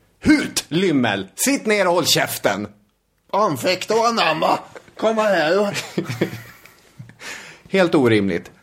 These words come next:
Speaker 1: Men på första plats, klassikern. Det här tror jag har citerat tidigare i podden, men det är så jäkla bra. Det är en av mina favoritscener från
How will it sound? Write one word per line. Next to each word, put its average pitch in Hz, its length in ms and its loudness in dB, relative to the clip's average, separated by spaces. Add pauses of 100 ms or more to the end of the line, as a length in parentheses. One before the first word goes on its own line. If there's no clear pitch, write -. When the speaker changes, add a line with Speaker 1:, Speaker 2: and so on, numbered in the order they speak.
(120)
Speaker 1:
Men 170 140 2
på 180 100 0
första 180 320 2
plats, 123 280 0
klassikern. 123 600 0
Det 110 60 2
här 127 140 2
tror 131 120 0
jag 110 80 2
har 113 60 -6
citerat 98 480 0
tidigare 98 320 -2
i 98 40 -2
podden, 107 520 -2
men 127 120 0
det 131 100 2
är 120 40 4
så 120 100 -4
jäkla 104 360 0
bra. 104 160 2
Det 123 80 0
är 139 40 2
en 139 80 2
av 127 60 2
mina 117 160 2
favoritscener 113 1000 0
från 98 440 -4